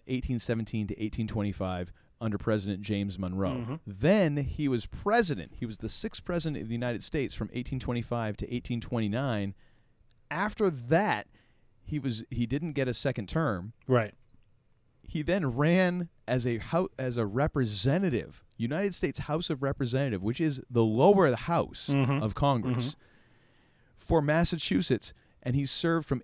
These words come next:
Speaker 1: eighteen thirty-one to eighteen forty-eight.
Speaker 2: Yeah.
Speaker 1: That is a dude who was just like, "You know what? I am gonna make a difference no matter where.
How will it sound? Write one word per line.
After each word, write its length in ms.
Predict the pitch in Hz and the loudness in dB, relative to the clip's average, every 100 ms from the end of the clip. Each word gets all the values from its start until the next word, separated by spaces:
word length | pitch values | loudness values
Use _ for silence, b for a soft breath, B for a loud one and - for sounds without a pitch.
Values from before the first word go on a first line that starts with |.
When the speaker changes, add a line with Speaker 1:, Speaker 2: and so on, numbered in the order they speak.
| - | -4
Speaker 1:
eighteen 500 | 160 196 - 214 208 | -6 -4 -2 0 0
thirty-one 800 | - 190 185 175 143 156 151 131 | 4 4 6 2 2 2 2 0
to 200 | 117 - | -4 -2
eighteen 460 | 147 151 - 160 151 | -4 -4 -2 -2 -2
forty-eight. 760 | - - 147 135 123 117 98 | 0 4 6 6 4 4 4
Speaker 2:
Yeah. 200 | 131 147 - - - _ _ _ _ _ _ _ _ - 113 101 107 | 6 6 4 -10 -20 _ _ _ _ _ _ _ _ -14 -12 -8 0
Speaker 1:
That 260 | 202 277 | 2 6
is 200 | 294 226 | 6 8
a 80 | 190 | 6
dude 500 | 135 139 147 165 180 | 6 6 8 8 6
who 240 | 160 139 139 | 2 2 2
was 180 | 131 113 | 0 0
just 180 | 151 | 0
like, 160 | 139 131 | 0 0
"You 80 | 147 | 0
know 100 | 156 | 0
what? 200 | 160 160 | 0 -2
I 140 | 107 147 | -2 0
am 100 | 175 | 2
gonna 160 | 156 127 | 2 2
make 180 | 123 | 0
a 40 | 120 | 0
difference 460 | 123 127 151 135 135 | 0 0 0 -2 -2
no 100 | 113 | -2
matter 280 | 117 113 | 0 0
where. 260 | 98 104 120 | 0 0 -4